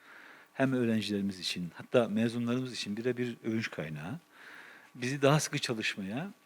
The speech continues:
e, daha çok çalışmaya iten bir, e, motor görevi görüyor aynı zamanda. O yüzden bu tür başarıların hem,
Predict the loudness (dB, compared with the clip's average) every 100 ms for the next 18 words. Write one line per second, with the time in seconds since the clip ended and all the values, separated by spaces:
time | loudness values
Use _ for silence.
0 | -12 -6 -4 -4 -6 -10 -6 -4 -2 -4
1 | -8 -12 -2 -2 0 -2 -2 0 0 0
2 | -2 -6 -4 -4 -4 -8 -18 -20 -20 -20
3 | _ -4 -2 0 2 2 0 -6 -12 -14
4 | -12 -12 -12 -12 -12 -12 -12 -12 -12 -18
5 | -20 -20 -18 -16 -4 0 2 2 -2 -4
6 | -4 0 2 4 2 2 0 0 0 -2
7 | -4